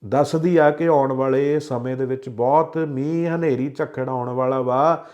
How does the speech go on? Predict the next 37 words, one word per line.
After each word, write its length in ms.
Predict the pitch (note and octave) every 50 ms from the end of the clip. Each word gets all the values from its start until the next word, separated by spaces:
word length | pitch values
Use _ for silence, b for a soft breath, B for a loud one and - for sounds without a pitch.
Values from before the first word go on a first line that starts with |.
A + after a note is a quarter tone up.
| B B B B B B -
ਵੀ 100 | C#3 F3+
ਮੇਰੇ 380 | F3+ E3+ E3 F3 F3+ G3 G3+
ਬੱਚਿਆਂ 420 | G3 E3 F3 E3+ E3+ - F3+ E3+ E3+
ਨੂੰ 120 | F3 F3
ਬਚਾਉਣ 380 | D3+ D#3 - C#3+ C3+ B2 B2 B2
ਵਾਸਤੇ 520 | A#2+ A#2 A2+ A2+ A2+ - - D#3+ F3 F#3
ਤੂੰ 240 | F3+ F3+ - G3 G3
ਮੈਨੂੰ 300 | G3 G3+ G3+ G3+ G3 F3+
ਇਜਾਜ਼ਤ 500 | D#3 C#3 C#3 C3+ C#3 D3 E3+ G#3 - G#3
ਦੇ 280 | G3+ F3+ F#3+ F#3+ G3+ G#3
ਕਿ 140 | G3+ A3
ਮੈਂ 340 | G#3+ F#3+ F3+ D#3+ E3 F3 F#3
ਤੇਰੀ 260 | F#3 F#3+ G3 F3+ G3
ਟਾਹਣੀ 360 | F#3+ - F#3 F3+ F3+ G3 G#3 G3+
ਦੇ 120 | F3+ F#3
ਉੱਤੇ 280 | E3 D3 - - D#3 D3+
ਆਲਣਾ 340 | C#3 C#3 C#3+ D#3 D3+ C#3+
ਬਣਾ 300 | B2+ G#2+ A2 A#2 A#2 G#2
ਸਕਾਂ। 340 | G2+ - - G2+ - - - - - _ _ _ _ _ _ _ _ _ _ _ _
ਉਹ 120 | - C#3+ C#3+
ਜਿਹੜਾ 480 | C#3+ C#3+ C#3 D3+ D3 C3 B2 A2+ A2 b b b b b b b -
ਵੱਡਾ 300 | - C#3 B2+ A#2+ C#3+ D#3+
ਰੁੱਖ 240 | D#3+ D3+ D3 D3+ -
ਹੁੰਦਾ, 600 | C#3 B2 A#2+ A2+ A2 A2+ A2+ A2+ A#2 A#2+ - - - _ _ _ -
ਉਹਨੂੰ 360 | C3 D3 D#3+ D#3 D3+ C#3+ C3+
ਇਹ 220 | A2+ A#2 B2+ C3
ਇਜਾਜ਼ਤ 480 | B2 A2 A#2 A2+ G#2+ G#2 A2+ A#2+ A#2 D3
ਨਹੀਂ 300 | C#3+ C3+ C3 D3 F3+ G3+
ਦਿੰਦਾ, 320 | G3 E3 C#3 A#2+ B2+ B2+
ਕਹਿੰਦਾ 300 | C3 B2+ C#3+ D3 C#3+ D3
ਵੀ 120 | C#3 C#3 C#3+
ਤੂੰ 200 | C#3 D3 D3 C#3+
ਨਹੀਂ 220 | C3+ C#3+ E3 F#3
ਬਣਾ 240 | E3+ F3+ F3 E3+ D3
ਸਕਦੀ 360 | B2 - B2+ A2+ A2 A2 A2+
ਇੱਥੇ 220 | A2+ A2 - A2 G#2+
ਆਲਣਾ, 400 | G2+ G#2 A2 A2+ A2+ A#2+ C3